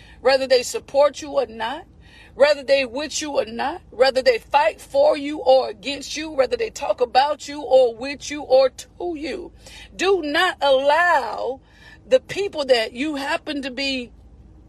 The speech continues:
uh, placed around to get you outside the will of God for your life.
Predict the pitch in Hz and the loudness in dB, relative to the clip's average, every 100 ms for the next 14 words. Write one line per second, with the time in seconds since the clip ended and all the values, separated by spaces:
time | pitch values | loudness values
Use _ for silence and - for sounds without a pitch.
0 | - _ - - 240 226 220 - - - | -20 _ -18 -6 -4 -4 -8 -14 -20 0
1 | 311 330 269 269 254 285 294 262 226 247 | 2 2 -2 -4 0 2 2 2 0 -8
2 | - - - - - 190 180 381 392 - | -20 -20 -20 -18 -16 -14 -2 0 0 -4
3 | 349 311 202 175 - - _ - - _ | -4 -4 -6 -10 -20 -20 _ -20 -20 _
4 | - - 269 330 330 - 330 311 294 262 | -20 -4 0 0 0 -4 -2 0 2 2
5 | 226 226 311 294 240 233 269 277 208 214 | 0 -2 -4 -2 0 2 4 2 -2 -8
6 | - 240 247 254 262 277 269 320 - | -12 -10 0 2 2 -2 -10 -12 -20